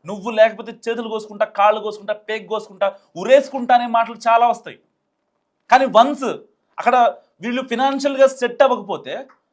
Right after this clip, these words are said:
రేపొద్దున పరిస్థితి ఏంటి? వాళ్ళ పరిస్థితి ఎవరిదైనా సరే ఫైనాన్షియల్‌గా సెట్ అవ్వనప్పుడు వాళ్ళ పరిస్థితి ఏంటి? So నిజంగా పద్మ రాసిన లెటర్ ఎవరికైనా కన్నీళ్లు తెప్పించక మానదు.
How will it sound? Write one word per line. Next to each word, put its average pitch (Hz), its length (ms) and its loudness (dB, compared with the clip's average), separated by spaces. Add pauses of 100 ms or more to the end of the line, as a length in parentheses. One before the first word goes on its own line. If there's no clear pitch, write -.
(180)
రేపొద్దున 240 380 0
పరిస్థితి 269 400 -2
ఏంటి? 247 380 -4 (440)
వాళ్ళ 233 160 6
పరిస్థితి 233 540 -6 (640)
ఎవరిదైనా 311 420 6
సరే 156 260 -6 (540)
ఫైనాన్షియల్‌గా 247 580 2
సెట్ 214 360 -6
అవ్వనప్పుడు 208 600 -6 (460)
వాళ్ళ 220 180 6
పరిస్థితి 208 400 0
ఏంటి? 156 360 -12 (540)
So 190 120 -6
నిజంగా 262 360 0
పద్మ 185 440 -4
రాసిన 226 560 0
లెటర్ 208 420 -2 (340)
ఎవరికైనా 247 440 2
కన్నీళ్లు 240 380 -4
తెప్పించక 214 400 -8
మానదు. 190 360 -8